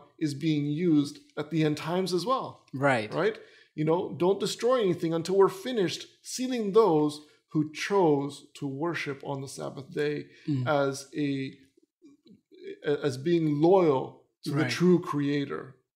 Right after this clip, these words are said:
Speaker 1: of this
Speaker 2: Mm-hmm.
Speaker 1: world, the true Lord of this world." Because when we choose, if we would choose to worship on Sunday, what we're doing is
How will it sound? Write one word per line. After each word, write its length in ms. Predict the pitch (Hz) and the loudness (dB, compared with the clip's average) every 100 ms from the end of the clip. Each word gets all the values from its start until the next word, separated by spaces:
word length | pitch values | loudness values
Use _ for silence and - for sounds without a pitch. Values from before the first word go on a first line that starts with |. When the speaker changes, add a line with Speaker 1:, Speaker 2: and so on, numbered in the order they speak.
| _ _ _ _ _ | _ _ _ _ _
Speaker 1:
of 140 | 139 135 | -8 -2
this 160 | 139 | 0
Speaker 2:
Mm-hmm. 100 | 139 | 0
Speaker 1:
world, 360 | 139 69 - - _ _ _ | -2 -6 -8 -14 _ _ _
the 80 | 117 | -6
true 320 | - 190 175 | -2 2 2
Lord 380 | 147 139 139 - | 4 0 -2 -8
of 100 | 80 | -12
this 180 | 87 - | -12 -10
world." 360 | - - - _ _ _ _ _ | -10 -10 -14 _ _ _ _ _
Because 320 | 151 151 170 147 | -6 0 0 2
when 140 | 170 | 0
we 360 | 170 196 202 - _ _ | 0 -2 -8 -18 _ _
choose, 680 | - 214 269 220 160 - _ - | -10 -6 -4 -4 -6 -12 _ -12
if 160 | 135 | -8
we 100 | 214 | -2
would 160 | 220 170 | 0 -2
choose 420 | - 233 262 220 | -4 -6 -6 -6
to 120 | - | -10
worship 400 | 151 156 - 160 | -4 -4 -4 -8
on 140 | 147 135 | -8 -8
Sunday, 360 | - 185 160 143 | -8 -8 -6 -6
what 180 | 156 | -4
we're 140 | 220 170 | 0 0
doing 340 | 151 214 160 | 0 -4 -2
is 180 | 147 | -4